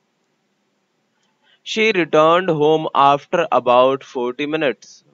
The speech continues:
वो चालीस मिनट बाद अपने घर पे वापस आ गई। Having left Mrs. Morrison at her residence, अपने friend जो है अपने बराबर में जिनका घर है, Missus Morrison को अपने घर छोड़ते हुए। The colonel joined his wife in the front room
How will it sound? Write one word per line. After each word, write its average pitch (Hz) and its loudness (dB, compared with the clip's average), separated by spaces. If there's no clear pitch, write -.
वो 143 -20
चालीस 160 -2
मिनट 160 -6
बाद 135 0
अपने 123 -10
घर 143 -4
पे 156 -6
वापस 156 0
आ 143 2
गई। 143 -6
Having 160 0
left 151 -2
Mrs. 135 -10
Morrison 135 -2
at 131 -4
her 131 -2
residence, 135 -8
अपने 139 -2
friend 131 -4
जो 135 -4
है 131 0
अपने 135 -8
बराबर 127 0
में 131 -8
जिनका 127 -6
घर 131 -6
है, 135 -6
Missus 131 -12
Morrison 131 -8
को 123 -8
अपने 123 -8
घर 131 -6
छोड़ते 135 -12
हुए। 131 -16
The 156 -6
colonel 202 2
joined 147 2
his 143 -2
wife 127 0
in 165 -2
the 147 -4
front 147 -2
room 131 -4